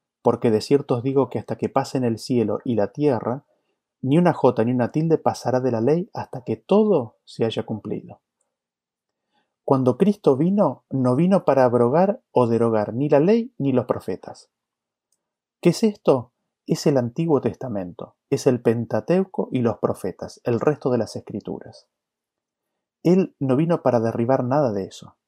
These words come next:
ni siquiera una jota ni una tilde. Al contrario, Él vino para cumplir esta ley.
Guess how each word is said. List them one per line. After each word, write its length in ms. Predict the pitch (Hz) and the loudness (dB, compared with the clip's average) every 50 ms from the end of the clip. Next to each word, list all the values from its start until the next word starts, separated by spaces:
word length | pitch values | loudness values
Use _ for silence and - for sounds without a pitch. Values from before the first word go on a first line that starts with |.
| _ _ _ _ _ _ | _ _ _ _ _ _
ni 200 | - 120 135 139 | 0 2 2 2
siquiera 400 | - - 127 110 - 151 147 147 | 2 0 -4 -2 2 2 2 2
una 160 | 135 117 104 | 2 0 -2
jota 540 | - - - 160 170 - - 185 185 - _ - | -2 0 0 0 0 0 -2 -2 -2 -4 _ -10
ni 160 | - 123 120 | -6 -4 -2
una 200 | 120 120 113 107 | 0 0 0 -2
tilde. 440 | - 113 101 92 85 85 - 98 - _ _ _ _ _ _ _ _ _ _ _ _ _ _ _ _ _ _ _ _ _ - | 0 -2 -2 -2 -4 -8 -12 -16 -20 _ _ _ _ _ _ _ _ _ _ _ _ _ _ _ _ _ _ _ _ _ -10
Al 120 | 110 107 | -8 -6
contrario, 520 | - 101 101 - 131 135 123 110 113 101 - | -6 -6 -2 2 2 2 2 2 0 -2 -2
Él 180 | - 117 113 117 | -2 -2 -2 0
vino 260 | 127 135 135 127 123 | 0 0 0 -2 -2
para 220 | - 110 107 104 - | 0 0 0 0 -2
cumplir 560 | - 117 113 110 104 - - 120 120 117 104 | -4 -6 -6 -6 -8 -4 -2 0 0 0 0
esta 320 | 98 87 - _ - 95 95 | -2 -6 -10 _ -12 -10 -8
ley. 320 | 87 - - - 110 | -8 -10 -10 -12 -18